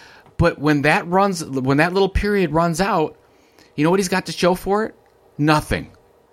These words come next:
Because he's publishing his content on everyone else's platform and giving up the assets and the rights to those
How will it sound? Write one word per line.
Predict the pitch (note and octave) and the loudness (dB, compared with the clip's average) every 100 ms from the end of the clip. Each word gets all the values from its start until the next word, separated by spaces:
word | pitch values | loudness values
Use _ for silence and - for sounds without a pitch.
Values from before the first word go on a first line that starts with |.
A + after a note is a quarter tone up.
| _ _ | _ _
Because | C3+ C3+ D3+ | -4 2 2
he's | C#3 B2+ | 2 0
publishing | - F3 E3+ F#3 F3+ D#3+ | 0 -2 0 0 0 -2
his | D3 C3 | -2 -4
content | - D3+ D3+ C3+ A2 | -6 -6 -4 -4 -4
on | A#2 A#2+ | -4 -4
everyone | B2 D#3 F3+ D#3+ C#3 | -2 0 2 0 0
else's | B2 A#2 A2+ | -2 -6 -10
platform | - A#2 - - F#2+ | -6 -4 -4 -10 -8
and | F2 A#2 | -6 -4
giving | C3 D3 C#3+ | -2 0 0
up | C3+ - | 0 -2
the | C3 | -8
assets | G#2+ G#2 - G#2 - | -4 -4 -4 -6 -4
and | G2+ | -2
the | |
rights | G#2 C3+ F3+ - | 0 0 0 -4
to | B2+ | -4
those | F2+ F2 G2 | -2 -4 -6